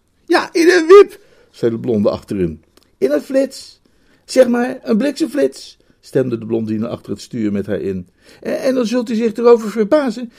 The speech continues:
dat u die twee ooit door elkaar hebt gegooid. Maar goed, tot ziens. Leuk u even te hebben gesproken."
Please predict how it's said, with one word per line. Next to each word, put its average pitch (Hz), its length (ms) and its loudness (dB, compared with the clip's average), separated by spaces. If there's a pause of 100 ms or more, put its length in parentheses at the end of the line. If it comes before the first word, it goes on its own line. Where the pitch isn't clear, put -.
(140)
dat 202 180 -2
u 208 80 -4
die 202 140 -2
twee - 380 2
ooit 190 220 0
door 202 100 2
elkaar 285 300 0
hebt 269 160 -6
gegooid. 226 460 -6 (440)
Maar 175 140 0
goed, 175 280 -8
tot 330 140 -2
ziens. 208 360 -2 (220)
Leuk 320 320 6
u 285 160 -4
even 269 260 -2
te 254 80 2
hebben 247 180 2
gesproken." - 460 -4